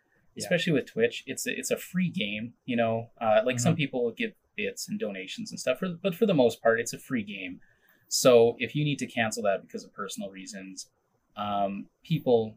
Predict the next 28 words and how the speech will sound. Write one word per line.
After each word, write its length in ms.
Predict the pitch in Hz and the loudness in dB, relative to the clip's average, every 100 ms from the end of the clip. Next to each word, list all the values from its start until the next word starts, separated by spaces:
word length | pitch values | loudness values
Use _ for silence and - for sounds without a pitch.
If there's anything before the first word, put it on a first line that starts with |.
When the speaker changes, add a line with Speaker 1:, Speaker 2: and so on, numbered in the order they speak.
| _ | _
Speaker 2:
are 80 | 127 | -2
usually 300 | 120 113 113 | 0 -2 -6
pretty 200 | - 104 | -8 -12
good 180 | 95 92 | -8 -8
about 240 | 90 95 | -2 -2
it, 80 | 101 | -2
and 80 | 117 | -4
we'll 100 | 117 | -8
come 160 | - 110 | -4 -2
back 240 | 98 95 | 0 0
next 280 | 107 92 - | -4 -6 -10
week. 240 | 101 101 | -12 -8
And 300 | 117 107 110 | -6 -4 2
I've 140 | 113 123 | 4 4
even 180 | 123 113 | 2 0
had 180 | 117 | -2
people, 280 | - 110 110 | -2 -6 -6
you 60 | 104 | -6
know, 100 | 104 | -8
like, 240 | 104 104 _ _ _ _ - | -8 -8 _ _ _ _ -8
ask 240 | 98 92 - | -4 -4 -6
me 80 | |
about 200 | 95 95 | -2 0
it 40 | 95 | 0
and 100 | 101 | -6
stuff. 380 | - 92 92 - _ - | -2 0 0 -4 _ -10
I, 240 | 104 104 101 | -6 -4 -2
um, 420 | 95 95 92 | -4 -6 -8